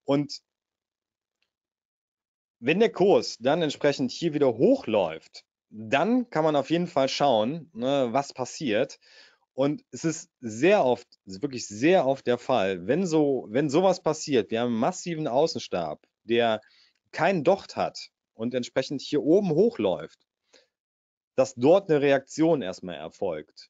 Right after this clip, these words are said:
Ne? Also, dass der komplett hier durchläuft, als wäre nichts gewesen, nachdem er so lange hier in diesem Außenstab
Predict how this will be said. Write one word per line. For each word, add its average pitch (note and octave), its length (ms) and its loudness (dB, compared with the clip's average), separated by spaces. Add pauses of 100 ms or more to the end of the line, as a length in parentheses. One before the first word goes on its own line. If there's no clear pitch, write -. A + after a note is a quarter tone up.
Ne? A2+ 220 -8
Also, G2 200 -8
dass A2+ 160 -4
der B2+ 100 0
komplett C3 400 0
hier D3 160 2
durchläuft, A#2+ 640 -2
als G#2 220 -6
wäre C#3 140 0
nichts C3+ 200 -8
gewesen, B2+ 600 -2
nachdem B2 440 0
er B2+ 160 2
so D3+ 240 2
lange D#3 440 0
hier B2 280 -4
in D3 100 -2
diesem C3+ 200 -6
Außenstab A2+ 720 -2